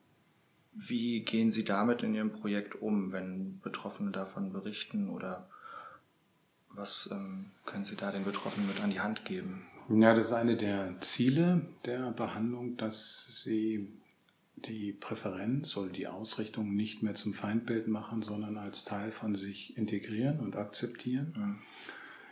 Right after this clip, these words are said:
Speaker 2: In einer Weise, die allerdings verlangt, dass sie diese erwartbare und erforderliche Verhaltensabstinenz gewährleisten können. Das ist ja auch ein Verzicht.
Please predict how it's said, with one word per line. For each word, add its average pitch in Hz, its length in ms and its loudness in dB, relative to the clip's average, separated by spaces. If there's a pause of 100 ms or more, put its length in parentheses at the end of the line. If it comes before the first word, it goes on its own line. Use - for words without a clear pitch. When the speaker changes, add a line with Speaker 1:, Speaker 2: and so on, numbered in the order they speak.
(580)
Speaker 2:
In 123 180 10
einer 110 300 10
Weise, 113 460 4
die 113 300 6
allerdings 107 420 2
verlangt, 104 500 0
dass 107 220 -2
sie 110 360 -2 (400)
diese 101 540 -6 (380)
erwartbare 110 840 0
und 127 180 0
erforderliche 104 600 -4
Verhaltensabstinenz 107 1600 -6
gewährleisten 110 680 -2
können. 131 440 -8 (680)
Das 113 180 -6
ist 113 160 -2
ja 98 120 -4
auch 92 140 -4
ein 98 120 -6
Verzicht. - 720 -6